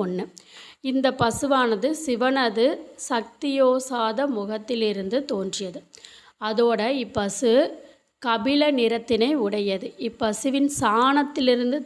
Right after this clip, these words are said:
தயாரிக்கப்படும் திருநீறு விபூதின்னு அழைக்கப்படுதுங்க. இந்த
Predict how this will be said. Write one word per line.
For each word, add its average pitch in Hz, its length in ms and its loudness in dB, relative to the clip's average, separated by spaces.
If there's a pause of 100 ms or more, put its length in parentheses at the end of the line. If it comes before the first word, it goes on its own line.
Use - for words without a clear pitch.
தயாரிக்கப்படும் 220 920 -2 (580)
திருநீறு 277 640 2 (140)
விபூதின்னு 233 640 -2 (120)
அழைக்கப்படுதுங்க. 180 720 -8 (2000)
இந்த 269 220 -2